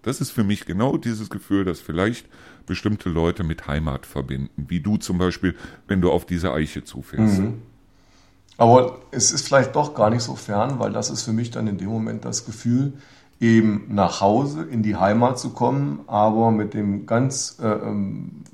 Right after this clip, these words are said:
Speaker 2: festen und, ja, ich sag mal, strengen, im positiven Sinne strengen Bezug, dann bin ich auch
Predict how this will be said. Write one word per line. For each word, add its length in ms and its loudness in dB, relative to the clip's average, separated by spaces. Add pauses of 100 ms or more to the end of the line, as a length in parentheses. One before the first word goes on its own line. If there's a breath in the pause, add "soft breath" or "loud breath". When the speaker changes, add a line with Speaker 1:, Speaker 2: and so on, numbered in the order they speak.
(100)
Speaker 2:
festen 440 -2
und, 260 -4 (300)
ja, 160 -4
ich 80 -4
sag 160 -2
mal, 100 0
strengen, 640 -2
im 120 -10
positiven 1400 -4
Sinne 260 -2
strengen 360 0
Bezug, 460 -2 (640 loud breath)
dann 560 4 (120)
bin 260 4
ich 160 0
auch 280 2